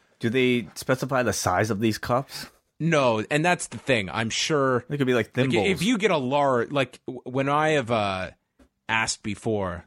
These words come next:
Speaker 2: like, when I've had a checkup before, like, a, a large coffee you would get at Tim Hortons is probably equivalent to what they define as, like, three coffees. So put that into perspective. E-, even given that, that,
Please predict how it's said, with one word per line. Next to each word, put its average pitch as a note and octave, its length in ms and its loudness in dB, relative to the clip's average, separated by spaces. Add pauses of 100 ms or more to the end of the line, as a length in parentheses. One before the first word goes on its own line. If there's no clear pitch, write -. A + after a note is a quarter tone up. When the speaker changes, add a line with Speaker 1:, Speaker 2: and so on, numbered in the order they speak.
Speaker 2:
like, F#2+ 160 -6
when G#2 80 -4
I've F#2+ 100 -4
had G2+ 120 0
a F#2 60 -4
checkup - 460 -2
before, E2+ 380 -6
like, G2+ 200 -2
a, A#2 160 -2 (580)
a C#3+ 80 2
large D3 540 0
coffee A2+ 400 2
you F#2+ 120 -4
would G2 140 -6
get G#2+ 120 0
at G2+ 100 -6
Tim G#2 200 -4
Hortons F2 540 -6
is D#3 140 0
probably D3+ 440 2
equivalent C3 560 2
to B2+ 60 -2
what A2+ 180 2
they A2+ 120 2
define G#2 480 0
as, G2 240 -2
like, F2+ 240 -8
three G#2 480 -4
coffees. - 680 -6
So F#2 420 -2 (600)
put D3+ 140 0
that C#3+ 140 0
into A#2 140 -6
perspective. G#2 640 -4
E-, C4 220 0
even G3+ 280 0
given D#3 320 0
that, C3+ 240 2
that, C3 300 0